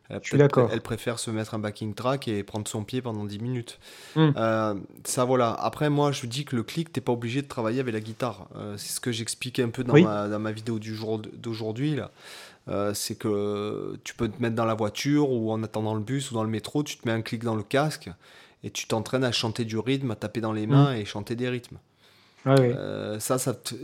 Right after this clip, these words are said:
Speaker 1: ça, c'est le truc. Bon, moi, c'est mon, c'est mon, bon, je, je peux le dire, c'est mon produit qui est le plus vendu sur mon site.
Speaker 2: Hmm.
Speaker 1: Euh, c'est la formation, euh, comment se dé-, euh,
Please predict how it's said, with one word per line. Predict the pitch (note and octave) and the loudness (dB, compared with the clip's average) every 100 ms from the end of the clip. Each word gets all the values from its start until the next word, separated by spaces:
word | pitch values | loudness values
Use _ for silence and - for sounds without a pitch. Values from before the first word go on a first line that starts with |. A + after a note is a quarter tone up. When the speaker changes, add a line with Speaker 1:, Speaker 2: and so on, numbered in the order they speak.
| B2+ | -8
Speaker 1:
ça, | - D#3 D#3+ | 0 2 2
c'est | D3+ - A#2 | 2 -2 -2
le | A#2 | -2
truc. | - - E3 D#3+ - | -2 0 0 -2 -10
Bon, | - A#2 A2 F2+ A2+ A#2 | -10 -8 -8 -6 -2 2
moi, | C3 | 2
c'est | C#3+ C3 | 2 0
mon, | A#2 A2+ G#2+ G#2 G2+ G2+ F2+ G2 G#2 A2 | 0 0 0 -2 -4 -8 -12 -14 -18 -16
c'est | - A2+ | -8 -4
mon, | A2 A2 G#2 | -2 -2 -4
bon, | G2+ G#2 | -4 -4
je, | G2 - F#2+ | -6 -12 -14
je | F#2+ | -14
peux | - | -10
le | G#2 | -8
dire, | G#2 C#3+ C3 | -4 -4 -4
c'est | G#2 | -6
mon | G2+ G2 | -6 -6
produit | - A2 B2 C3 | -4 -4 -4 -4
qui | A2 | -6
est | |
le | |
plus | G2+ - C3 | 0 0 2
vendu | B2 A#2 A#2+ | 2 -2 -6
sur | - | -6
mon | A2 G#2+ | -4 -4
site. | - C#3 C#3 - _ _ - - - - | -4 -6 -8 -14 _ _ -20 -20 -10 0
Speaker 2:
Hmm. | B2 B2+ | 2 2
Speaker 1:
Euh, | G#2+ | -2
c'est | G#2 A2 | -4 -4
la | G2+ | -2
formation, | A2 A2 A2 C3 B2 A2+ G#2 | -2 -2 0 0 0 0 -2
euh, | G2 G2 G2+ | -4 -6 -8
comment | - B2 B2 A#2 | -4 -2 0 -2
se | - G#2 G#2+ | -4 -4 -6
dé-, | G#2+ A2 - | -8 -8 -6
euh, | A2 G#2+ G#2 G#2 G2+ | -4 -4 -4 -4 -6